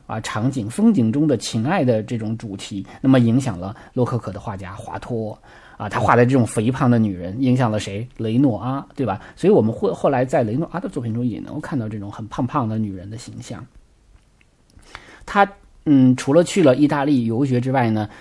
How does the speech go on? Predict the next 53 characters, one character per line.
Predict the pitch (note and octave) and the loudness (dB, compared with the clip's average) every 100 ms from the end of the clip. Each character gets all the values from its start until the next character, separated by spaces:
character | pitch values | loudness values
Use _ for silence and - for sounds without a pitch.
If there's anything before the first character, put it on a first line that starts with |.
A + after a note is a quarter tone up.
| - | -4
因 | C#3+ | 4
为 | D3+ | 4
他 | - C#3+ C3 | 4 0 0
语 | - - - B2+ A#2+ | -4 -14 -8 -2 0
言 | A2 C#3 | 2 0
天 | - C#3+ | 2 2
分 | C#3 C3+ G2+ | 4 0 -2
啊， | G#2 | -4
再 | C3 | -2
加 | C3 | -2
上 | C3 | -2
他 | B2 B2+ | -2 -2
的 | A#2+ | 0
艺 | D3 | -2
术 | B2 | -2
天 | A#2 A#2 A#2 | -4 -4 -4
分， | A#2+ G#2 - - | -6 -8 -12 -20
他 | - | -10
实 | C3 C3 | -4 0
际 | C#3 | 0
上 | C#3 | 0
还 | A#2+ | -2
被， | A2+ C#3 A#2 G#2 - - | -2 0 0 -4 -10 -20
啊， | A2 G2 | -14 -12
这 | G2+ | -10
个 | A2 | -8
哈 | G#2+ A#2 | -8 -8
布 | A#2+ | -8
斯 | - | -8
堡 | F#2+ | -8
王 | F#2+ A#2 | -4 -6
朝 | A#2+ G2 G#2 | -6 -8 -6
呢 | A2+ G#2+ - - - | -6 -6 -12 -20 -4
作 | C3 | 0
为 | A#2 A2+ | 0 0
这 | B2 | -2
种 | A2+ G#2 | -4 0
外 | D#3 B2+ | 2 4
交 | C#3+ D3+ | 4 2
使 | - G#2 | -2 -8
节 | G#2+ F2 G2 A#2 | -8 -10 -10 -10
啊。 | A2 G2 A2+ - - | -8 -8 -10 -18 -4
那 | B2 | 0
么 | B2 | 0
他 | - C3 B2+ - | 0 -2 -2 -4
在 | - C#3 G#2 G2+ | 0 0 0 -4
西 | G2+ - | -6 0
班 | C#3+ C3+ | 2 2
牙 | D#2+ A2 | 0 -2
也 | B2 - | -4 -4
生 | - B2 A#2 | -2 -2 -2
活 | G2+ | -8
过， | G2+ G#2 | -14 -14